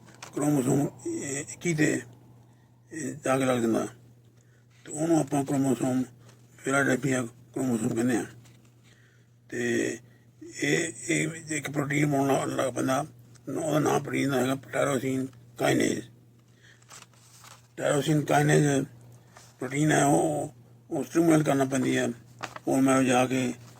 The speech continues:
basophil ਤੇ lymphocytes ਨੂੰ, ਤੇ ਉਹਨਾਂ ਦਾ, ਅਹ, ਵਾਧਾ ਹੋਣ ਲੱਗ ਪੈਂਦਾ ਬਿਨਾਂ ਕੰਟਰੋਲ ਤੋਂ। ਤੇ ਇਹਨੂੰ, ਇਹਨੂੰ ਬਿਨਾਂ, ਜਦੋਂ ਸੈੱਲ ਵਧਣ ਲੱਗ ਪੈਂਦੇ ਆ bone marrow 'ਚ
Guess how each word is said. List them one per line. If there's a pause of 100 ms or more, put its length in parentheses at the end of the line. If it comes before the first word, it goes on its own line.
(140)
basophil (960)
ਤੇ (1160)
lymphocytes
ਨੂੰ, (720)
ਤੇ
ਉਹਨਾਂ
ਦਾ, (680)
ਅਹ, (840)
ਵਾਧਾ
ਹੋਣ
ਲੱਗ
ਪੈਂਦਾ
ਬਿਨਾਂ
ਕੰਟਰੋਲ
ਤੋਂ। (680)
ਤੇ
ਇਹਨੂੰ,
ਇਹਨੂੰ (200)
ਬਿਨਾਂ,
ਜਦੋਂ (340)
ਸੈੱਲ
ਵਧਣ
ਲੱਗ
ਪੈਂਦੇ
ਆ
bone
marrow
'ਚ